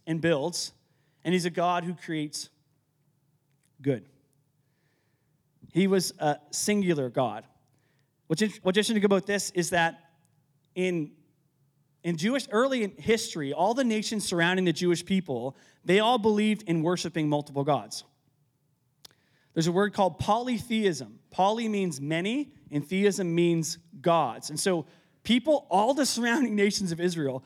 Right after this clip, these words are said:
they all worship multiple gods. And so for the Jewish faith to say, "No, there's actually one God in the beginning, God, not gods, not multiple gods,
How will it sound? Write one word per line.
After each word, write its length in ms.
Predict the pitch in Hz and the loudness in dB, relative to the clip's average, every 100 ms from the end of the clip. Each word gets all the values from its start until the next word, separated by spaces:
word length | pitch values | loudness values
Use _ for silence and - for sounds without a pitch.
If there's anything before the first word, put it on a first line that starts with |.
| _ | _
they 120 | 185 | 0
all 380 | - 175 214 220 | 2 2 2 2
worship 460 | 160 214 - 165 131 | 4 2 2 -2 -2
multiple 480 | 165 175 - 160 | -2 -4 -6 -8
gods. 520 | 143 160 147 - - - _ _ _ | -2 0 -2 -6 -12 -12 _ _ _
And 100 | 196 | -2
so 300 | 226 226 185 - _ _ _ | 2 2 -2 -8 _ _ _
for 240 | - 220 202 | 0 0 2
the 120 | 190 | 0
Jewish 360 | 185 285 294 | 2 0 0
faith 360 | - 254 277 - | 0 0 0 -2
to 80 | 214 | -2
say, 440 | - 220 214 196 - | 2 2 2 0 -2
"No, 300 | 180 254 233 | 0 2 2
there's 180 | 196 196 | 0 -2
actually 460 | 208 220 - 240 233 | -2 -2 -2 0 2
one 400 | 175 208 240 233 | 2 0 0 0
God 560 | 240 190 135 156 214 - _ | 2 2 -2 -4 -6 -10 _
in 140 | 226 | -2
the 80 | 254 | -2
beginning, 480 | 254 226 214 240 240 _ _ _ 151 | -2 -2 -2 -4 -8 _ _ _ -2
God, 420 | 196 220 196 202 | 2 4 4 0
not 380 | 180 233 302 185 | 0 0 -2 0
gods, 520 | 254 233 160 165 - | 2 4 2 0 0
not 200 | 233 294 | -2 0
multiple 440 | 285 349 339 349 262 | 2 0 0 0 2
gods, 580 | 202 156 139 135 - | 4 2 -2 -6 -10